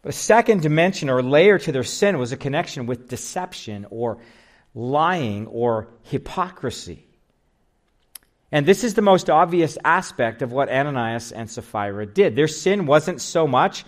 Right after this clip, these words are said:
holding back some of the proceeds from the sale of their property, but pretending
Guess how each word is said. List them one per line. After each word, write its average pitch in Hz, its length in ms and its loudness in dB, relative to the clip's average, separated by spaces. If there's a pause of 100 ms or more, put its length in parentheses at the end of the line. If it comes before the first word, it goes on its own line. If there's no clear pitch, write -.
(440)
holding 170 560 2
back 156 320 4
some 156 180 -4
of 156 40 0
the 151 80 -2
proceeds 156 640 0
from 135 160 -10
the 127 60 -4
sale 143 360 0
of 123 80 -4
their 117 100 -4
property, 147 760 -4 (1120)
but 165 320 2
pretending 165 1200 -2